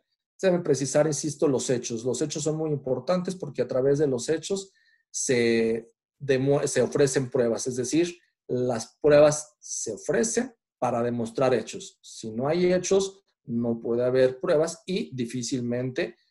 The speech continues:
el asunto podrá, eh, prosperar favorablemente, eh, am, respecto de la persona que presentó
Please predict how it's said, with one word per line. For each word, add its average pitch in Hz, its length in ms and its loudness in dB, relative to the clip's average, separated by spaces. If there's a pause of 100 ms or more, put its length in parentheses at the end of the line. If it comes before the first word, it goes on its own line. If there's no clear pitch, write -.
(200)
el 117 240 -4
asunto 117 540 -6
podrá, 113 560 -2 (320)
eh, 110 340 -8
prosperar 123 800 -2
favorablemente, 147 1080 0 (340)
eh, 104 680 -8 (460)
am, 107 680 -8 (380)
respecto 127 520 -2
de 120 60 2
la 117 160 -2
persona 127 460 -6
que - 80 -8
presentó 113 600 -4